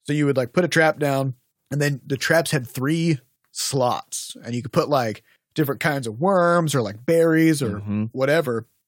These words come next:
Speaker 1: And then depending where you put the trap, what was near the trap, then you had different chances of different things emerging.
Speaker 2: Mm-hmm.
Speaker 1: They would come out. Then there was, like, this weird, uh, <laughs> this weird, like, turn-based game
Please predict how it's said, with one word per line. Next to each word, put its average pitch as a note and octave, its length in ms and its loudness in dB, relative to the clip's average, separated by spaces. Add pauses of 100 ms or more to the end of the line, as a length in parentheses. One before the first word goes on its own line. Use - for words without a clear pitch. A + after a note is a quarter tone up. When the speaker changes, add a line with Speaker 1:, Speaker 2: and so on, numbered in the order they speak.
(120)
Speaker 1:
And C3+ 140 -4
then C#3+ 100 -2
depending C#3+ 420 0
where D#3 120 2
you F3 100 0
put D3 120 -2
the C#3 80 -6
trap, A2 320 -6 (320)
what C3 160 -4
was A2+ 120 -4
near D3+ 180 4
the C#3 80 2
trap, F#2 420 -8 (340)
then B2+ 260 -2
you B2+ 120 0
had C3 160 0
different D#3+ 320 0
chances D#3 480 0
of A#2 80 -6
different C3+ 280 -2
things B2+ 220 -6
emerging. D#3+ 600 2
Speaker 2:
Mm-hmm. A#2 200 -2
Speaker 1:
They C3+ 100 0
would A2 120 -4
come F3+ 220 4
out. D3 320 2 (280)
Then D3+ 120 2
there E3+ 80 6
was, D3+ 100 6
like, C#3+ 100 0
this A#2+ 160 -2
weird, D3+ 600 4 (360)
uh, C#3 300 6
<laughs> - 840 0
this - 140 -8
weird, D#3 360 2
like, C3+ 300 0
turn-based C#3 840 0 (400)
game A#2 560 -4